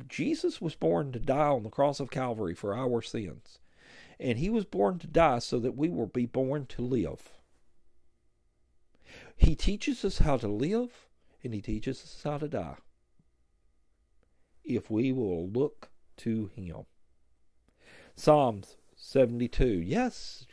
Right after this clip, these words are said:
King David was a prophet. Psalm seventy-two and verse ten, "The kings of Tarshish and of all the isles shall bring presents. The kings of Sheba and Seba shall offer gifts." Again, pointing to the,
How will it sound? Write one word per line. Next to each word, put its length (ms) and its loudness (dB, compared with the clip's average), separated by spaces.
King 240 -4
David 440 6
was 120 -6
a 60 -2
prophet. 560 -2
Psalm 360 8
seventy-two 640 4
and 140 4
verse 280 0
ten, 360 0
"The 60 -4
kings 340 0
of 80 -4
Tarshish 640 0
and 100 -6
of 60 2
all 260 8
the 160 6
isles 300 4
shall 160 -2
bring 280 0
presents. 680 0
The 100 4
kings 320 0
of 80 4
Sheba 400 4
and 160 -4
Seba 400 2
shall 220 -2
offer 380 0
gifts." 520 -6
Again, 480 2
pointing 580 6
to 380 2
the, 240 8